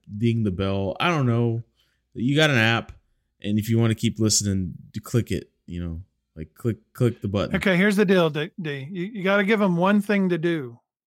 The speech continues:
Speaker 1: Oh, shit.
Speaker 2: You don't
Speaker 1: Okay.
Speaker 2: tell 'em all the things to do. You say, "Okay, look, to this week, just tell somebody about the Bitcoin podcast."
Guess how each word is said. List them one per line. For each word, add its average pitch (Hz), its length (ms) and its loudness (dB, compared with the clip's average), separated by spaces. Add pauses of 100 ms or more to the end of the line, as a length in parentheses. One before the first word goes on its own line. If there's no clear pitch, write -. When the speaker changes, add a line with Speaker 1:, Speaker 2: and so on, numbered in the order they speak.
(400)
Speaker 1:
Oh, 92 140 -4
shit. - 340 -8
Speaker 2:
You 160 60 -10
don't 180 160 -4
Speaker 1:
Okay. 202 100 -6
Speaker 2:
tell 220 200 4
'em 196 100 2
all 214 240 2
the 196 100 -4
things 165 320 -8
to 151 80 -10
do. 143 200 -8
You 160 160 -8
say, 175 240 -8
"Okay, 196 220 -4
look, 196 260 -2 (340)
to 196 80 -10
this 226 240 0
week, 254 360 -6 (480)
just 202 220 -8
tell 226 220 0
somebody 208 320 0
about 180 200 -2
the 175 60 -14
Bitcoin 165 340 -10
podcast." - 480 -16